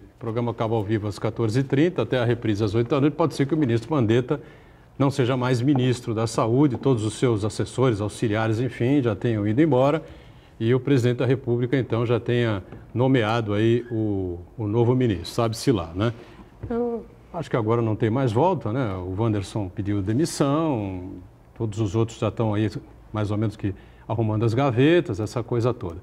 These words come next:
E tem uma foto interessante aí, muito legal, é...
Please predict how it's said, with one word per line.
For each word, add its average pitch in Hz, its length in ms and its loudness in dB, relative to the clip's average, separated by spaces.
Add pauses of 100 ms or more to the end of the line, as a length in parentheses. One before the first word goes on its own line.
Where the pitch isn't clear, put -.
(440)
E 202 60 -8
tem 214 120 0
uma 180 120 4
foto 156 360 0
interessante 135 720 -2
aí, 143 100 0
muito 143 220 -2
legal, 117 380 0 (720)
é... 104 1000 -4